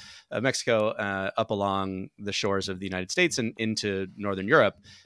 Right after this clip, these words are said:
Uh, it plays a really important local role in, in the climate,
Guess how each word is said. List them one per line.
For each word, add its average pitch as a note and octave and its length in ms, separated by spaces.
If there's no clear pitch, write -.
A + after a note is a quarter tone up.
Uh, B2+ 160
it B2+ 120
plays A2+ 180
a G#2 60
really A2+ 300
important F#2 520
local G2+ 320
role F#2 460
in, F2+ 360
in F2+ 120
the F#2 60
climate, B2 360